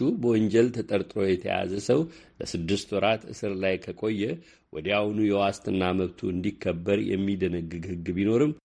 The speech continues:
መብታቸው ሳይከበር ግን በቁጥጥር ስር እንደዋሉ እስካሁን ሊቆዩ ችለዋል።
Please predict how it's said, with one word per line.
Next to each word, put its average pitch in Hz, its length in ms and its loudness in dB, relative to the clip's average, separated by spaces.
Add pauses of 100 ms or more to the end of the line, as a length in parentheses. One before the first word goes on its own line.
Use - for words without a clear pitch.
(140)
መብታቸው 156 560 2
ሳይከበር 92 680 -2
ግን 113 180 0 (100)
በቁጥጥር 101 540 -2
ስር - 200 -6
እንደዋሉ 87 420 0 (400)
እስካሁን 95 500 -2 (100)
ሊቆዩ 85 380 -2 (120)
ችለዋል። 87 440 0